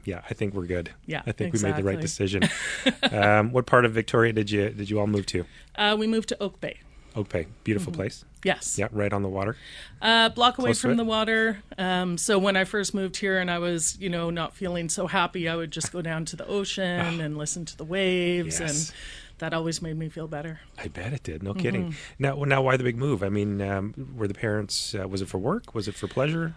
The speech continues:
Speaker 2: Uh, it was for work. My
Speaker 1: Okay.
Speaker 2: dad, um, worked in, well,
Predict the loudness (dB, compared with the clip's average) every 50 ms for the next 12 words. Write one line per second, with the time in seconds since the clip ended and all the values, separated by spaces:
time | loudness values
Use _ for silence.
0 | -8 -4 0 2 2 2 2 0 -2 -2 -2 -2 -2 -2 -2 0 -2 -2 -2 -4
1 | -6 -4 -2 0 0 0 0 0 0 0 2 2 2 2 2 2 0 0 -4 -6
2 | -6 -8 -12 -12 -8 -4 -4 -2 -2 -2 -2 -2 -2 -2 -4 -4 -6 -10 -14 -16
3 | -18 -18 -20 -20 -20 -20 -20 -10 -4 0 0 0 0 -2 -8 -6 -4 -2 -2 0
4 | -2 -4 -4 -6 -2 0 2 2 2 0 -4